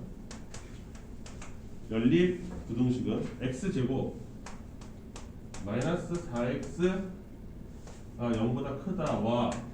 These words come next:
X제곱 마이너스 X 마이너스 이가 영보다 작거나 같다. 얘 일 번, 얘 이 번. 이렇게 풀자 이거야. 그래서 일과 이의 교집합, 공통 부분을 찾는 거죠.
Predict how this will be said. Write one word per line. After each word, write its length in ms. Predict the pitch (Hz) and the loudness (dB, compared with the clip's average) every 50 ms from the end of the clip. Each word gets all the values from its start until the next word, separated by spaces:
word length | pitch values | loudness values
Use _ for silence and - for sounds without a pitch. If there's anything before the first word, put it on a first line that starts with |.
| - - - - - - - - - - - - - - - - - - - - - - - | -10 -12 -12 -10 -12 -12 -12 -12 -12 -12 -12 -12 -12 -12 -12 -12 -12 -12 -12 -10 -10 -6 -4
X제곱 800 | 113 120 - - 165 156 127 123 117 - - - - - - - - - - - - - - - - - - - - - - - - - - - - - - | -4 -4 -2 0 0 2 2 2 4 4 4 2 2 0 -2 -6 -8 -10 -12 -12 -12 -12 -12 -10 -10 -10 -10 -10 -12 -12 -10 -8 -8 -8 -8 -10 -10 -6 -4
마이너스 420 | 101 104 120 135 156 165 - 170 | 0 2 2 4 2 2 2 2
X 240 | 165 - - - 170 170 165 147 | 0 0 0 0 2 2 2 4
마이너스 520 | 120 113 120 - - - - - - - 101 | 4 4 4 4 2 0 -2 -2 -4 0 2
이가 640 | 104 110 117 117 120 156 170 180 190 202 - - - - - | 4 4 6 6 6 6 6 6 4 2 0 -4 -6 -6 -2
영보다 460 | 110 113 120 123 131 147 151 143 - 120 | 0 0 2 2 2 2 0 0 0 -2
작거나 340 | - - - 127 131 135 131 | -4 -4 -2 0 0 2 2
같다. 400 | - - - - - 101 92 85 - 113 | 0 -2 -4 -6 -4 -4 -4 -2 0 0
얘 140 | 123 127 120 | 2 2 4
일 240 | - 101 110 110 110 | 4 4 4 4 4
번, 360 | - 147 160 175 180 180 - - - - - - - - 110 | 4 4 4 4 4 2 0 -4 -8 -10 -10 -8 -6 -2 2
얘 60 | 113 113 | 2 2
이 340 | 104 95 92 92 92 90 - | 2 2 2 0 0 0 -2
번. 200 | - 95 87 82 - - - - - - - - - - - | -2 -2 -2 -2 -4 -6 -6 -6 -8 -8 -8 -8 -8 -4 0
이렇게 300 | 110 139 151 - - 147 | 2 2 2 2 2 0
풀자 260 | - - 131 120 123 110 | -2 0 0 0 2 2
이거야. 280 | 92 - 85 80 80 80 82 85 - - - - - | 2 2 0 0 -2 -2 -2 -2 -4 -6 -8 -4 2
그래서 460 | - 131 135 139 185 196 202 202 - - | 6 6 8 8 8 8 6 6 4 4
일과 420 | - 156 165 170 165 175 185 165 139 | 6 8 8 8 8 6 6 6 6
이의 360 | 120 120 - - 170 190 208 214 - - - - - - - - | 4 4 4 6 6 6 4 4 2 0 -2 -4 -4 -4 -4 0
교집합, 680 | - 139 156 156 180 180 - - 117 101 - - - - | 2 4 6 6 6 4 2 2 0 -2 -2 -4 -4 -2
공통 360 | - 117 131 - - 160 147 120 | 0 0 2 6 8 8 8 8
부분을 300 | 110 104 113 139 156 151 | 6 4 4 4 4 4
찾는 280 | - 135 120 107 - | 2 0 0 0 0
거죠. 160 | 87 82 - | 0 -2 -4